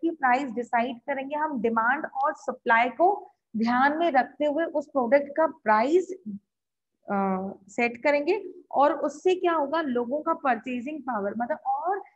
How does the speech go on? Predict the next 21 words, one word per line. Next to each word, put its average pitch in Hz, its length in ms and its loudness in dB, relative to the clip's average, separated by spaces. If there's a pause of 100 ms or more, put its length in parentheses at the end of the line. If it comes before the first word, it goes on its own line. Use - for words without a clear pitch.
(140)
एक 277 200 -4
चीज 320 220 -2
ये 247 180 0
भी 302 140 -2
देखी 311 260 -6
जाएगी 285 360 -6
कि 339 80 0
लोग 262 440 0
उस 302 200 -8
price 247 380 -4
पे 320 80 -6
उस 302 240 -8
product 262 440 -4
को 311 80 -4
खरीद 269 360 -6
पा 233 260 2
रहे 233 160 -2
हैं 277 120 -10
कि 311 120 -10
नहीं 254 200 -6
खरीद 208 240 -4